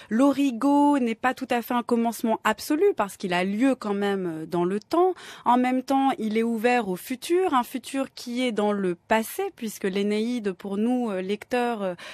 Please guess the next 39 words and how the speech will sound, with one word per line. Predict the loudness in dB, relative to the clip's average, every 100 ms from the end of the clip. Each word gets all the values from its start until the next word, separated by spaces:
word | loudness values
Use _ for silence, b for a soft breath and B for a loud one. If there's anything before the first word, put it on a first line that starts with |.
| B
euh, | -4 0 0 2 0 -2
a | -2
été | -4 -4 -6
écrit | -4 -6
il | -6 -6
y | -8
a | -8
bien | -2 0 0
longtemps, | -4 -4 -4 0
euh, | -2
maintenant. | 0 -2 0 2 2 B B B -2
Et |
je | -2
ne | -2
sais | 0
pas | 0
si | 0
les | 0 2
auditeurs | 0 0 2 2
l'ont | 2 0
reconnu, | 0 0 4 6 6
mais | 4
on | 2
a | 2
entendu | 2 0 0 0
la | 0
musique, | 0 -2 -2 -6 -4 -4
euh, | -2 0 -2
de | -2
la | -2 -4
série | -6 -4 -4
Rome, | -6 0 2 4 4 2 B B B -2
euh, | 0 0 -4
qui | -2 2 2 0
procède | -2 -2 0 -2
de | 0
la | 0 2
même | 2 4
manière | 2 2 2 2 0 0